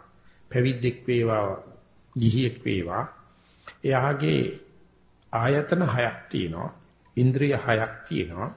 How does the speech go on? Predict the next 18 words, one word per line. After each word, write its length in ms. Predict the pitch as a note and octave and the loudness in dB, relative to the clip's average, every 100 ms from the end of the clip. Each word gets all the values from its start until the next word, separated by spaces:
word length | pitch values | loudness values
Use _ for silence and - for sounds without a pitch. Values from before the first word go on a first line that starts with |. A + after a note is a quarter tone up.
| - _ - - - | -16 _ -20 -20 -10
මේ 240 | - D3+ E3 | 0 2 2
හයේ 440 | A#2 C3 D3 F3+ | 2 0 2 2
සමස්තයට 840 | - A#2 A2+ D3+ - - F#3 A#2 - F#2 - - - - _ _ _ _ _ - - | 0 -2 0 0 -2 0 2 2 0 -4 -4 -8 -20 -20 _ _ _ _ _ -20 -8
ඒ 180 | - C3+ | 0 0
කෙනා 360 | - C3 B2+ D#3+ | 2 0 2 0
මම 240 | D3+ D#3+ D3+ | 0 0 -2
කියනවා. 400 | - - - - - _ _ _ _ _ _ _ _ _ - _ - - _ - | -6 -10 -12 -20 -20 _ _ _ _ _ _ _ _ _ -20 _ -20 -20 _ -10
අනික් 300 | - C3 C#3+ | 2 2 2
කෙනෙක් 320 | - D#3 F#3+ - - - | 2 2 0 -4 -16 -6
ඒ 200 | D#3 D3+ - | 2 2 2
ඇත්ත 320 | - - - C#3+ | -2 -4 -2 -2
කියලා 340 | - A2+ G2+ | 0 -2 -2
කියනවා. 400 | - F#2+ F#2 - | -6 -10 -12 -8
අතන 320 | B2+ A#2+ C3+ A#2+ | -8 -4 0 0
සිටින 460 | - B2+ C3 A#2 | -2 -2 0 -2
තැනැත්තා 640 | A2 A#2+ C3 B2+ - A#2 - - - _ C#3 | -2 0 2 0 -4 -6 -6 -16 -20 _ 2
ඒ 160 | C#3+ C3+ | 4 4
ඇත්ත 320 | A#2 - | 2 -2